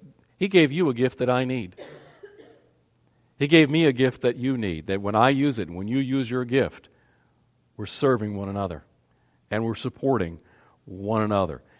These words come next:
This is the zi-, this is the design of God's grace in the body of Christ.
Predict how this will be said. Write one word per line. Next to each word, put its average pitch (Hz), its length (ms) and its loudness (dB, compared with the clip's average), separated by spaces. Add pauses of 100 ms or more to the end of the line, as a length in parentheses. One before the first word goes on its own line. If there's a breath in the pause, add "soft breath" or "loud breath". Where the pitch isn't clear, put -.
(160)
This 131 320 -2
is 143 140 -8
the 123 120 -8
zi-, 110 380 0
this 143 240 -4
is 180 140 -10
the 113 160 -10
design 113 480 -2
of 143 80 -6
God's 139 320 -4
grace 147 560 -8 (720)
in 123 160 -2
the 123 80 -2
body 110 480 -2
of 101 140 -16
Christ. 123 600 -12